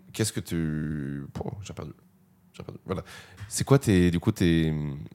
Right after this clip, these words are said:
tes limites ou les choses que t'as, que t'aimerais expérimenter, vers lesquelles tu tends un peu, en fait ?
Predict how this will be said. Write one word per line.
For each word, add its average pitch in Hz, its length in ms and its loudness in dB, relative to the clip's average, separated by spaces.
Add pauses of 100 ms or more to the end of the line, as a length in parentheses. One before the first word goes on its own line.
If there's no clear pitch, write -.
(200)
tes 104 100 6
limites 98 500 4
ou 90 60 2
les 82 60 6
choses 110 220 2
que - 80 2
t'as, 85 420 6
que - 100 -4
t'aimerais 90 220 6
expérimenter, 87 640 2
vers 98 100 6
lesquelles 85 260 2
tu 82 120 -6
tends 95 240 2
un 85 60 0
peu, 87 180 -2
en 80 80 -2
fait ? - 360 -8